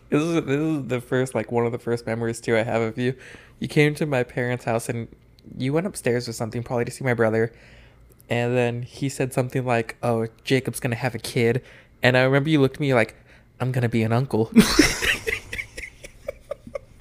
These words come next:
And we, like, didn't even, like, talk or hang out that much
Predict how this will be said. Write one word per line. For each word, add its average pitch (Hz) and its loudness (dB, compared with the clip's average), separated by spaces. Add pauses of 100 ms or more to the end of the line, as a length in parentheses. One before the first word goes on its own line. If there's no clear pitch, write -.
(280)
And 240 -2
we, 269 -4
like, 254 4 (300)
didn't 403 6
even, 339 2
like, 175 4
talk 202 4
or 175 2
hang 190 2
out 170 6
that 151 2
much 151 2